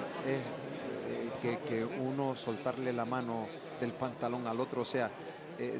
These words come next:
dejarlo un poquito en inferioridad de condiciones para poder atacar. Eh, co-, los dos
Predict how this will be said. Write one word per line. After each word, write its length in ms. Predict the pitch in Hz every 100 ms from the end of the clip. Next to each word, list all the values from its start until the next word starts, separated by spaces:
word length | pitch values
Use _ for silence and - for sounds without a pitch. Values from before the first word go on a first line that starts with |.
| 113
dejarlo 500 | 120 127 143 143 139
un 240 | 135 127 -
poquito 420 | 120 131 - 127
en 80 | 127
inferioridad 600 | 123 - 113 117 113 131
de 120 | 123
condiciones 580 | 123 117 110 135 139 147 - - -
para 180 | 123 120
poder 320 | - 117 131
atacar. 360 | 120 120 - 127 - - - - - 123
Eh, 260 | 127 127 -
co-, 100 | 147 147
los 200 | 139
dos 120 | 135